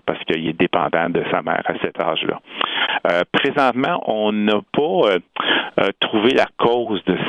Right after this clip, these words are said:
ces, euh, problèmes, euh, euh, ce qui semble être des problèmes de mise bas dans la population. On a différentes pistes, euh, mais il n'y a pas de, de pistes encore qui ont été démontrées.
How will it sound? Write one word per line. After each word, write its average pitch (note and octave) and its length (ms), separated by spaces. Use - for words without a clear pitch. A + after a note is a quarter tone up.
ces, F2+ 260
euh, E2+ 200
problèmes, F#2+ 560
euh, E2 420
euh, D#2+ 420
ce - 160
qui - 80
semble F#2 160
être F2+ 80
des F2+ 80
problèmes F#2 220
de F2+ 80
mise F2 240
bas G#2 100
dans G2 120
la F2+ 100
population. - 720
On F#2+ 200
a G2+ 100
différentes A#2+ 720
pistes, - 560
euh, F2+ 440
mais F#2+ 200
il F#2+ 80
n'y F2+ 40
a F2 60
pas - 240
de, F2 320
de E2 180
pistes G#2 160
encore F#2 300
qui - 80
ont F#2 60
été F2+ 180
démontrées. E2 500